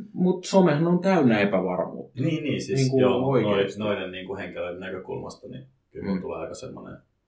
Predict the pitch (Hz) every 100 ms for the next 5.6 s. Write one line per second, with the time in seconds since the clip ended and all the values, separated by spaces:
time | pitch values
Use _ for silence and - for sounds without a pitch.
0 | _ _ _ - 85 - 90 87 90 -
1 | _ - 110 104 110 101 87 85 - 87
2 | - - - - - - - - - -
3 | - 113 107 98 - - 90 - - -
4 | - - - - - 131 131 131 - -
5 | - - 139 139 131